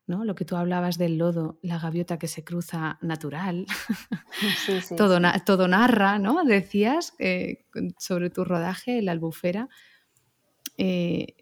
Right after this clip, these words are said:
Speaker 1: pero también lo que narra no solamente son, bueno, todas esas, todos esos elementos que se cruzan en el rodaje, sino realmente que tu herramienta, que eres tú, esté bien, esté sana, ¿no? Y pueda
Speaker 2: Ujú.
Speaker 1: conciliar su vida.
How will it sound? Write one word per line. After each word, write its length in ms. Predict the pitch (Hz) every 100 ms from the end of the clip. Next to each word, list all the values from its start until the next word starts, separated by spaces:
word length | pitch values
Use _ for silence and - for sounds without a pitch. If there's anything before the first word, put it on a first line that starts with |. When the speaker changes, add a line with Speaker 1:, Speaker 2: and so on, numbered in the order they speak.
| -
Speaker 1:
pero 200 | 185 175
también 340 | 175 170 196
lo 140 | 247 240
que 140 | -
narra 560 | 160 180 202 214 226 240
no 120 | 190
solamente 1040 | 185 214 196 180 180 175 180 170 165 160 165
son, 460 | - 170 165 160 _ _ - -
bueno, 280 | 185 165 156
todas 320 | 170 170 170
esas, 320 | 175 175 165
todos 240 | - 170 175
esos 260 | 180 180
elementos 640 | 175 165 165 180 175 160 160
que 120 | 175
se 180 | 165 156
cruzan 420 | 180 180 180 165
en 140 | 156
el 100 | 160
rodaje, 400 | 165 156 240 - 175
sino 240 | 160 147
realmente 500 | - 151 151 175 233
que 80 | 208
tu 120 | 165
herramienta, 760 | 165 156 160 175 190 180 202 302 -
que 100 | 151
eres 220 | 151 -
tú, 300 | 196 196 269 _ _ _ _ _ _ -
esté 240 | - 175
bien, 340 | 165 277 233 -
esté 200 | - 175
sana, 420 | - 202 226 165
¿no? 200 | 165 294 _ _ _
Y 80 | 180
pueda 180 | 165 170
Speaker 2:
Ujú. 40 |
Speaker 1:
conciliar 380 | 185 190 185 170
su 160 | - 160
vida. 380 | 185 202 170